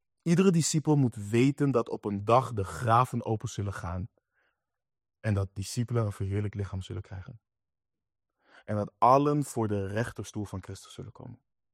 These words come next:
Iedere discipel moet dat weten. Dus zijn punt is niet dat deze waarheden onbelangrijk zijn geworden,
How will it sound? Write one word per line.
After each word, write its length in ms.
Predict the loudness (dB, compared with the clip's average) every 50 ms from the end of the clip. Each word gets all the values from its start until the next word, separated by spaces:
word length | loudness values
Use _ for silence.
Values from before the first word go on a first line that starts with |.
| _ _ _ _ _ _ _ _ _ _ _
Iedere 260 | 2 4 4 4 4 4
discipel 320 | 2 2 2 2 2 2
moet 120 | 4 4
dat 140 | 4 4 6
weten. 340 | 6 4 4 2 0 -8 -18 _ _ _ _ _ _ _ _ _ _ _ _ _ _ _ _ _ _ _ _ _ _ _ _ _ _ _ _ _ _ _ _ _ _ _ _ _ _ _ _ _ _ _ _ _ _ _ _ _ _ _ _ _ _ _ _ _ _ _ _ _ _ _ _ _ _ _ _ _ _ _ _ _ _ _ _ _ _ _ _ _ _ _ _ _ _ _ _ _ _ _ _ _ _ _ -20 -8 -6
Dus 120 | -4 0
zijn 300 | 2 2 0 0 -2 _
punt 300 | 4 4 4 4 4 2
is 160 | -2 -2 2
niet 240 | 2 4 4 4 4
dat 140 | 2 2 4
deze 300 | 2 0 0 -2 -2 0
waarheden 560 | 2 4 4 4 2 2 0 0 -2 -2 -2
onbelangrijk 540 | -2 -2 0 0 0 0 0 0 -2 -6 -8
zijn 200 | -12 -14 -16 -16
geworden, 340 | -16 -18 -20 -20 -20 -20